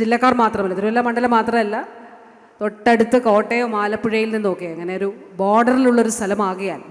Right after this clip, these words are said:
ധാരാളമായിട്ട് ആളുകൾ ആശ്രയിക്കുന്ന ആശുപത്രി, കർഷക തൊഴിലാളി മേഖലയിൽ നിന്ന് ഉൾപ്പെടെ ധാരാളം ആളുകൾ ആശ്രയിക്കുന്ന ഒരു താലൂക്ക് ആശുപത്രി എന്നുള്ള നിലയിൽ സവിശേഷമായിട്ടുള്ള പ്രാധാന്യം ഈ താലൂക്ക് ആശുപത്രിക്ക് നൽകിക്കൊണ്ടാണ് സർക്കാർ മുന്നോട്ട്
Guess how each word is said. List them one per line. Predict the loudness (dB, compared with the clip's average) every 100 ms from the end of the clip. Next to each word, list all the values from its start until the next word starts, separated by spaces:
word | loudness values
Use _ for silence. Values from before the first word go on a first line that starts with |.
| -8
ധാരാളമായിട്ട് | -2 0 2 2 2 0 0
ആളുകൾ | -2 -2 -4
ആശ്രയിക്കുന്ന | -6 -8 -8 -8 -8
ആശുപത്രി, | -10 -12 -14 -20 -20 _ _ _ _ _ _ _ _ -8
കർഷക | -6 0 4 4
തൊഴിലാളി | 6 4 2 0
മേഖലയിൽ | -2 -4 -4 -4 -4
നിന്ന് | -8 -16 -12 -2
ഉൾപ്പെടെ | -2 0 -2 -2 -6 -16 -20 -20 -20 -20 -20 -8
ധാരാളം | -2 2 4 4
ആളുകൾ | 4 2 0 0
ആശ്രയിക്കുന്ന | 0 -4 -2 -2 -2 -4 -10 -16
ഒരു | -6
താലൂക്ക് | 0 0 0
ആശുപത്രി | -2 -2 -2 -2
എന്നുള്ള | -2 -2 -4
നിലയിൽ | -8 -12 -20 -20 -20 -12 -6
സവിശേഷമായിട്ടുള്ള | -2 2 2 2 2 2 0 -2 -2
പ്രാധാന്യം | -2 -6 -6 -6 -2 -2 -2 -4 -6
ഈ | -6 -2
താലൂക്ക് | 0 2 0
ആശുപത്രിക്ക് | -2 -4 -6 -6 -4
നൽകിക്കൊണ്ടാണ് | -2 -2 0 0 0 -2 -2 -6
സർക്കാർ | -6 -6 -6 -10 -8
മുന്നോട്ട് | -4 -4